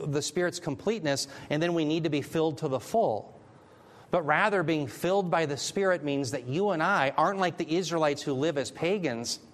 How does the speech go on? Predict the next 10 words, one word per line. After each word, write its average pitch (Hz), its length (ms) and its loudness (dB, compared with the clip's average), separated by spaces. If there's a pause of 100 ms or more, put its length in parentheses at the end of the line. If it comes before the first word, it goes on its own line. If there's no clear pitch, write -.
(680)
but 151 120 0
rather 156 300 4
we 139 140 0
acquiesce 147 680 0
to 160 120 -4
the 135 100 0
terms 143 480 -2
of 135 100 -2
the 113 100 -6
Spirit. 117 540 -2